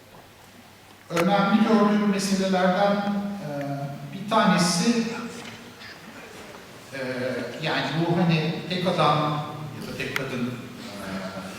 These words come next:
e, rejimlerinin, e, ortadan kaldırılması için katılımcılığı arttıracak mekanizmalar geliştirmek gerekiyor. Yani reform içinde reform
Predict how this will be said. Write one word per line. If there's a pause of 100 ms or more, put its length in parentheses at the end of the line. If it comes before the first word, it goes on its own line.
(120)
e,
rejimlerinin, (500)
e, (360)
ortadan
kaldırılması
için (520)
katılımcılığı
arttıracak (320)
mekanizmalar (720)
geliştirmek
gerekiyor. (100)
Yani (120)
reform
içinde
reform